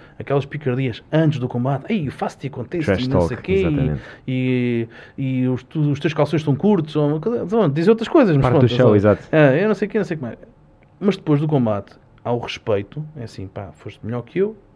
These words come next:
Speaker 1: ganhaste tu, pá, parabéns." Dá cá um abracinho e tal, e coisa, vá, cada um vai à sua vida.
Speaker 2: Oh.
Speaker 1: Só preciso depois sair dali e vou beber copos.
Speaker 2: Exato.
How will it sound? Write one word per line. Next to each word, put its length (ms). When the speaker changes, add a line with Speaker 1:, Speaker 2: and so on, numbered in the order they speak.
Speaker 1:
ganhaste 360
tu, 220
pá, 120
parabéns." 560
Dá 80
cá 100
um 80
abracinho 420
e 40
tal, 240
e 40
coisa, 220
vá, 200
cada 160
um 60
vai 80
à 40
sua 140
vida. 220
Speaker 2:
Oh. 160
Speaker 1:
Só 120
preciso 400
depois 220
sair 140
dali 140
e 40
vou 80
beber 140
copos. 300
Speaker 2:
Exato. 320